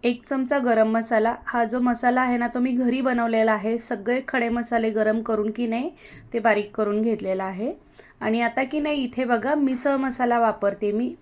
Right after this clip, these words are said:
साधारण दोन चमचे. मिसळ म्हटलं की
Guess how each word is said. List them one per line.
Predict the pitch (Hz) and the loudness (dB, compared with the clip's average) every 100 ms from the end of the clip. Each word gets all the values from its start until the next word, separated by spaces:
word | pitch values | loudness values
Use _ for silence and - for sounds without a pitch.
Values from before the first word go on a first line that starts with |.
| - | -8
साधारण | 220 196 208 240 269 | -4 -2 0 2 2
दोन | 269 233 | 2 2
चमचे. | 220 196 180 226 370 - _ _ _ - _ _ _ _ _ _ _ 247 | 0 -2 -4 -6 -6 -12 _ _ _ -20 _ _ _ _ _ _ _ 2
मिसळ | 277 277 320 | 2 6 8
म्हटलं | 311 311 285 | 8 4 0
की | 277 | -2